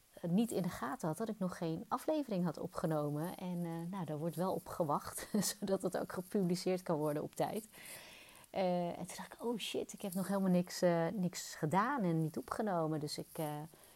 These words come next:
ben, eh, meteen de kamer ingedoken om, eh, deze aflevering voor je op te nemen. Eh, en gelukkig wist ik ook waar ik het over wilde hebben. Want,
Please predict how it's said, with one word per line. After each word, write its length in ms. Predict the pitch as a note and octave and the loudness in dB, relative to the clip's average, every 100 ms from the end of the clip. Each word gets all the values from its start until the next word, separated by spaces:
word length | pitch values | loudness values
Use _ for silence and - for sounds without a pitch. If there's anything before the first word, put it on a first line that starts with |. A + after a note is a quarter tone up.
| - - - | -20 -20 -6
ben, 240 | E3 D#3+ | -2 0
eh, 200 | D#3 D#3 | 0 0
meteen 520 | D3+ D3+ F3+ F3+ F#3 D#3+ | -2 -2 0 0 0 -4
de 80 | |
kamer 400 | E3 G#3 G3+ G3 | -4 -2 0 0
ingedoken 840 | F3+ F3+ - E3 E3 E3 E3+ E3 - | 0 0 0 4 4 4 2 -2 -2
om, 280 | F3+ D#3+ D#3+ | -2 0 2
eh, 140 | D#3 | 2
deze 320 | E3 F#3+ - | 2 2 2
aflevering 680 | - F3 E3+ D#3 - D#3 D#3 | -2 0 2 2 2 -2 -2
voor 220 | - F#3+ | -4 -2
je 100 | F#3+ | 0
op 100 | - - | -2 -6
te 120 | E3 | -4
nemen. 420 | D3+ D3 D3 D3+ - - - - - | -2 -2 -4 -6 -10 -20 -20 -20 -10
Eh, 420 | D#3+ D#3+ D#3 D#3 D#3 | -4 -2 0 -2 -4
en 40 | D#3+ | -6
gelukkig 360 | - E3+ E3+ | 0 0 0
wist 240 | D#3 G3 - | 0 0 0
ik 100 | - | 0
ook 260 | D#3+ D#3 | 2 0
waar 260 | - D3+ D#3 | 0 -2 0
ik 120 | D3+ | -2
het 160 | D3 - | -6 -4
over 240 | D#3 D3 | -6 -4
wilde 240 | D3 D3+ C#3+ | -4 -2 -2
hebben. 420 | D3+ D#3 C#3 C#3+ | -2 -4 -4 -4
Want, 360 | D3 D3 D3 | -2 -2 -4